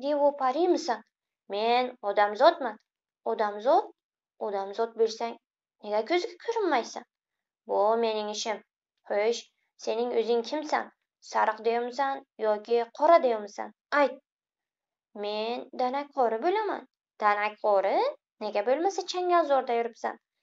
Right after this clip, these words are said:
Nega begunoh odamlarning kallasini ko'tarib yuribsan?" "Ka-, kalla emas, bu qovun. Qovun olib ketyapman." "Qaysi mamlakatdan o'g'irlab ketyapsan?" "Mamlakatdan emas, o'zimizning brigadadan. Kunduzi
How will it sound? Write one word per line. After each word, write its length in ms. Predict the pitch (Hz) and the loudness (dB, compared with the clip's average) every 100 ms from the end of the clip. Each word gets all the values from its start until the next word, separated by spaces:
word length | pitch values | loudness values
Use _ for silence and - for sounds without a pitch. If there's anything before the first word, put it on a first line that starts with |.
| _ 233 | _ -4
Nega 200 | 277 320 330 | 2 2 2
begunoh 320 | 311 311 302 - | 0 -2 -2 0
odamlarning 460 | 277 285 277 262 254 | 0 0 -2 -4 -6
kallasini 440 | 277 285 294 285 254 | -2 -2 -2 -6 -6
ko'tarib 340 | 233 233 214 208 | -2 -2 -2 -8
yuribsan?" 360 | 208 - 220 _ _ _ _ _ - | -14 -12 -12 _ _ _ _ _ -16
"Ka-, 160 | - - | -16 -4
kalla 320 | 262 262 294 302 | 0 2 2 2
emas, 340 | 254 339 403 - | 2 0 0 -4
bu 120 | 247 254 262 | -2 -2 2
qovun. 420 | 277 277 415 415 - _ _ 254 | 2 4 2 0 -6 _ _ -2
Qovun 260 | 262 392 480 | 0 2 0
olib 140 | 415 302 | 0 -10
ketyapman." 500 | 285 254 247 208 214 _ _ _ _ - | -4 -2 -2 -6 -12 _ _ _ _ 0
"Qaysi 300 | 226 226 220 | 2 2 -2
mamlakatdan 580 | 240 381 427 508 508 440 | -2 0 0 -2 2 2
o'g'irlab 260 | 294 269 254 254 | 4 2 0 -4
ketyapsan?" 460 | 233 220 - 220 214 _ _ _ - - _ _ 247 | -6 -6 -6 -16 -16 _ _ _ -20 -20 _ _ -8
"Mamlakatdan 640 | 254 269 277 277 254 240 233 | -4 -4 -4 -2 -2 -2 0
emas, 260 | 302 440 - _ - | -2 -4 -6 _ -8
o'zimizning 500 | 262 247 247 226 302 320 254 | -4 -2 -2 -4 -4 -4 -2
brigadadan. 720 | 247 240 320 370 254 214 208 _ _ _ _ - - - - | 0 2 4 4 2 0 -4 _ _ _ _ -20 -20 -20 -6
Kunduzi 320 | 262 269 302 | -6 -4 -4